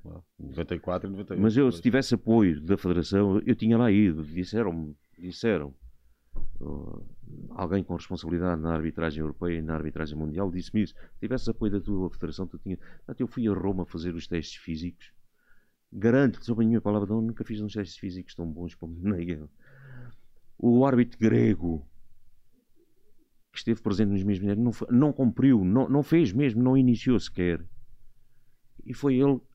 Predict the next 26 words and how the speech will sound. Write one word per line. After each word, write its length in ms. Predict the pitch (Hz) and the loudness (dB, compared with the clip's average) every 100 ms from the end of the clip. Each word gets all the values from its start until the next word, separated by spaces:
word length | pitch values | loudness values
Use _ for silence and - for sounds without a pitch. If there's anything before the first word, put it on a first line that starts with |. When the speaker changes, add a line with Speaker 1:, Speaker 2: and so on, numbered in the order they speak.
| _ - | _ -4
Speaker 2:
aos 160 | 123 | -4
Estados 320 | - 139 135 | -2 -2 0
Unidos. 720 | 123 135 147 110 85 73 71 - _ _ _ _ _ _ _ _ - | 4 6 6 6 2 -4 -10 -20 _ _ _ _ _ _ _ _ -8
Isto 280 | 139 147 - | -6 -6 -10
por 100 | 131 | -8
uma 160 | 143 143 | -4 0
razão 220 | 139 143 | 0 0
muito 160 | 143 - | 0 0
simples. 280 | 143 135 - - - - - | -2 -2 -4 -10 -12 -14 -12
Espanha 420 | - - 139 131 | -12 -2 0 0
jogou 560 | 117 113 113 123 113 - - | -2 -2 2 4 4 -2 -2
em 100 | 110 | -2
Sevilha 600 | 107 98 82 101 104 98 | 0 -6 -4 -2 0 -2
com 120 | 104 | -2
a 20 | |
Dinamarca, 560 | 95 95 95 92 101 92 | -2 0 0 0 -4 -8
precisava 640 | - - 87 92 101 90 87 _ _ - | -10 -10 -4 0 0 0 -2 _ _ -12
de 160 | 87 | -4
ganhar, 540 | 92 92 95 92 92 104 87 | 0 2 2 2 0 -2 -2
ganhar 380 | 78 95 92 92 | 0 0 2 2
o 80 | 87 | 0
jogo. 680 | 78 82 90 78 76 73 - _ _ _ _ _ _ _ _ _ | 0 4 4 4 -2 -8 -14 _ _ _ _ _ _ _ _ _
Precisava 340 | - 131 127 | -8 -4 -2
ganhar 220 | 123 123 | 0 0
o 80 | 123 | 0
jogo. 340 | 104 117 113 | 0 0 0